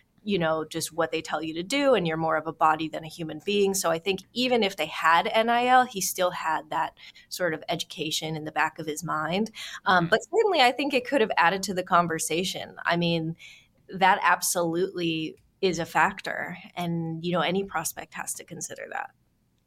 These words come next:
Speaker 2: Yeah, I mean, his, his sisters are very, very, very important to him,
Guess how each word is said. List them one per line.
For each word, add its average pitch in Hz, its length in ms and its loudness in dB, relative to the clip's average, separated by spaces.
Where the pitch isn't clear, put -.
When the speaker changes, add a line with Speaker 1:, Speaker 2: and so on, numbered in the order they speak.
Speaker 2:
Yeah, 135 420 2
I 120 80 0
mean, 156 160 -2
his, - 360 -4
his 202 240 -2
sisters 131 540 0
are 98 80 -4
very, 101 400 -2
very, 82 340 -12
very 78 540 -20
important 90 480 -18
to - 40 -20
him, - 200 -20